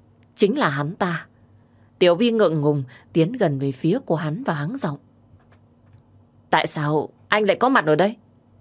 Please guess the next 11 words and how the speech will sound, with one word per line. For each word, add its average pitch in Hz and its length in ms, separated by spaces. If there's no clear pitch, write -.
Nhìn 151 220
vẻ 139 140
mặt 139 220
nghiêm 151 300
trọng 160 240
của 135 140
Tiểu 131 220
Vi, 147 300
hắn 175 220
ta 247 160
bật 156 160